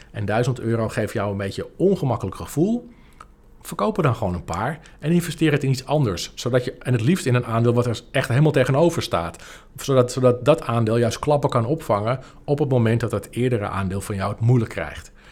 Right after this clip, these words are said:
Probeer het op die manier misschien een beetje makkelijker te maken voor jezelf. Want soms heb je het gewoon dat je een positie hebt ingenomen die eigenlijk een beetje schuurt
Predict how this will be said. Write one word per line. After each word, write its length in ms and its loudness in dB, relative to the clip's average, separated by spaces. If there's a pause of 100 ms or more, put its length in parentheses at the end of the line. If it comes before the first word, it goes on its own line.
(840)
Probeer 240 0
het 80 0
op 120 0
die 120 4
manier 200 6
misschien 260 2
een 60 4
beetje 260 2
makkelijker 800 0
te 100 -4
maken 520 -4
voor 160 -8
jezelf. 320 -6
Want 140 0
soms 320 2
heb 160 0
je 60 2
het 80 2
gewoon 180 -2
dat 100 -2
je 60 -4
een 80 -4
positie 480 -2
hebt 120 -4
ingenomen 540 2
die 200 -4
eigenlijk 520 0
een 60 -4
beetje 300 0
schuurt 500 0